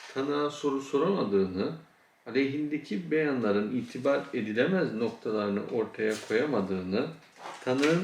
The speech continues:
inandırıcılığı ve güvenilirliği bakımından sorduğu sorularla kendi lehine sonuçlar ortaya çıkarabilme ve tanığı sorgulama imkanı verilmediğini, böylelikle adil yargılanma hakkı kapsamındaki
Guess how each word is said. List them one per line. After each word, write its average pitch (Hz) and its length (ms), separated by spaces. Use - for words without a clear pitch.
inandırıcılığı 131 1000
ve 127 120
güvenilirliği 123 960
bakımından 104 560
sorduğu 120 640
sorularla 127 800
kendi 127 380
lehine 123 400
sonuçlar 110 600
ortaya 117 380
çıkarabilme 104 840
ve 139 240
tanığı 135 320
sorgulama 113 880
imkanı 113 640
verilmediğini, 101 920
böylelikle 147 680
adil 110 420
yargılanma 110 600
hakkı 113 300
kapsamındaki 101 920